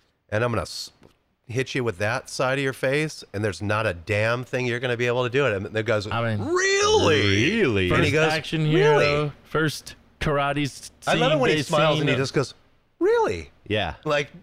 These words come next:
Speaker 1: No, <laughs> you're
Speaker 2: He was
Speaker 1: actually
Speaker 2: born
Speaker 1: gonna
Speaker 2: to be
Speaker 1: get the
Speaker 2: Billy
Speaker 1: shit
Speaker 2: Jack,
Speaker 1: out of
Speaker 2: if nothing else, for
Speaker 1: Yeah.
Speaker 2: sure. You
Speaker 3: There's
Speaker 2: know?
Speaker 3: a few moments in that fight that I really love. Number one is the first kick
Speaker 1: Yeah.
Speaker 3: to the face. That's just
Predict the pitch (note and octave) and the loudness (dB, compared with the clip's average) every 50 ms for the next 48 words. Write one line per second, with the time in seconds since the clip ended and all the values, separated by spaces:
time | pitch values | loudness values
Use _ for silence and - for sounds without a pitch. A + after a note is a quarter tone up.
0 | - _ - A#3+ E4 G4+ F4+ C4 - - F#3+ G3 A3+ - - - - F3 G3+ G3 | -20 _ -6 -2 0 2 0 0 -2 -4 -4 -4 -4 -4 -2 0 0 2 2 0
1 | E3+ D3 C#3 D#3 D#3 D#3 E3+ E3 D#3+ D#3+ C#3+ B2 C#3 C#3 F#3 B2+ B2 B2+ B2 B2 | 0 0 2 2 2 2 2 2 2 0 0 0 0 2 2 2 2 2 2 0
2 | A#2 G#2+ B2+ C#3+ C#3+ A#2 - B2 A2+ A#2+ C#3 D#3 - - A#2+ B2 A2+ A#2 A#2 A2+ | 0 0 0 0 2 2 2 2 2 0 0 -2 -2 0 0 0 0 0 0 0
3 | A2 G#2 G2+ F#2+ - - G#2 G2+ G#2+ A#2+ C3 C3+ A#2+ G2 G2 G#2 G#2 F#2+ - - | 0 0 0 -2 0 0 2 2 2 2 2 2 2 0 0 0 0 0 2 2
4 | - - F3+ - - F3 E3+ E3+ D3 D3 C#3 A#2+ B2 A#2 - B2 G#2 G#2 G2 - | 2 0 0 -2 -2 -2 -2 0 0 0 0 0 0 -2 -2 -2 -2 -2 -2 -2
5 | - G#2+ G2+ - G2+ F#2+ F#2 F#2 F#2+ G2+ F#2+ F#2 F#2 F#2+ F2+ F2 E2+ F2 F#2+ A2+ | -2 -2 -2 -2 0 0 0 0 2 2 2 2 2 2 0 0 0 0 0 0
6 | B2+ B2+ B2 A#2+ A#2 B2 B2 A2+ G#2+ G#2 - - G#2+ - - G#2 F#2 - - - | 0 0 0 2 2 0 0 0 -2 -4 -4 -6 -8 -6 -2 -2 -2 -2 -4 -6
7 | - G2 E2 C#2+ A#2 A2+ G#2+ F#2 F2+ F2+ F2+ - - F#2 E2 E2 - G#2 G2+ - | -4 -4 -4 -2 -2 -2 -2 -2 -2 -4 -4 -4 -2 -2 -2 -2 -2 -4 -4 -4
8 | - - F#2+ F2 - | -4 -6 -6 -6 -6